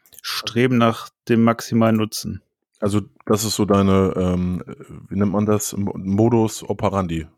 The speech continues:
Speaker 2: Also dein
Speaker 1: Ja, also ich glaube,
Speaker 2: dein
Speaker 1: wenn ich ein Jahr noch zu leben hab, dann nützt den Menschen das am meisten, dass ich jeden Tag im Flieger steig, ja. <laughs>
Speaker 2: Ja, und dann stirbst. Also das ist
Speaker 1: Ja,
Speaker 2: ja
Speaker 1: und dann sterbe, weil dann hab ich, bin ich mit einem großen Fußabdruck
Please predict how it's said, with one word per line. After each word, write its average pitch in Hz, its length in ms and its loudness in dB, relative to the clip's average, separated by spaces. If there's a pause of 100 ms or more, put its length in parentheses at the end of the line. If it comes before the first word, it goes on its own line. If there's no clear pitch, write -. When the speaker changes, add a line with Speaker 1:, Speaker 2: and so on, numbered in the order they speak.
(100)
Speaker 2:
Also 87 260 -4
dein 113 120 0 (280)
Speaker 1:
Ja, 110 80 -6
also 135 160 2
ich 135 120 0
glaube, 156 220 6
Speaker 2:
dein 113 140 4
Speaker 1:
wenn 135 100 2
ich - 140 -4
ein 143 180 4
Jahr 139 140 6
noch 135 160 2
zu - 140 -6
leben 160 260 0
hab, 165 160 0
dann 127 120 0
nützt 139 280 -2
den 131 100 2
Menschen 131 300 0
das 123 160 0
am 113 60 4
meisten, 123 260 4
dass 120 120 -2
ich 113 120 -6
jeden 113 160 2
Tag 117 180 2
im 113 60 -2
Flieger 117 260 0
steig, 90 320 -2
ja. 98 120 0 (100)
<laughs> - 0 - (1300)
Speaker 2:
Ja, 127 100 4
und 110 160 2
dann 110 100 4
stirbst. - 520 -2 (320)
Also 101 240 2
das 95 180 0
ist 101 100 -6
Speaker 1:
Ja, 143 100 4
Speaker 2:
ja 127 60 6
Speaker 1:
und 107 80 2
dann 113 140 2
sterbe, 127 400 2
weil 110 80 6
dann 107 160 2
hab 117 140 2
ich, 113 140 -4
bin 120 200 -2
ich 120 140 0
mit 123 140 -4
einem 127 80 -2
großen 120 300 -2
Fußabdruck 147 680 -4